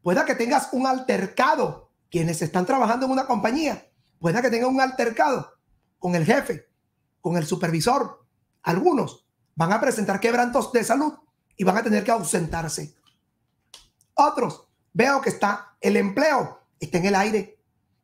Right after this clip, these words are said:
Nada está fluyendo. Nada les está generando la tranquilidad que merecen. Y otros están procurando prepararse, aprender cosas nuevas, aprender nuevas técnicas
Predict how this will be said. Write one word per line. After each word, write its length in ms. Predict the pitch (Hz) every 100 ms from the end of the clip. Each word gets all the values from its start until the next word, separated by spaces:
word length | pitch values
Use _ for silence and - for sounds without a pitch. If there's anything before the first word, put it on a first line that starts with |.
| -
Nada 480 | 175 302 339 208 -
está 220 | - -
fluyendo. 720 | - 226 196 226 208 156 - _ _ _ _ -
Nada 600 | 175 311 320 359 - -
les 220 | 175 156
está 220 | 180 -
generando 600 | 170 247 277 294 208 151 _ _ 190
la 120 | 175
tranquilidad 380 | 175 160 170 170
que 100 | 214
merecen. 440 | 214 226 202 147 _ _ _ _ -
Y 120 | 196
otros 680 | 285 285 254 254 - - _ _ _ _ _ -
están 280 | - 240 262
procurando 760 | 254 233 247 262 240 - _
prepararse, 760 | - 185 180 196 214 175 - - _ _ - _ _ _ _
aprender 500 | 180 170 180 175 262
cosas 400 | 254 226 226 -
nuevas, 460 | 190 214 180 - _ _ _ _ _ -
aprender 440 | 185 156 170 180 233
nuevas 340 | 247 233 -
técnicas 540 | 240 233 180 151 147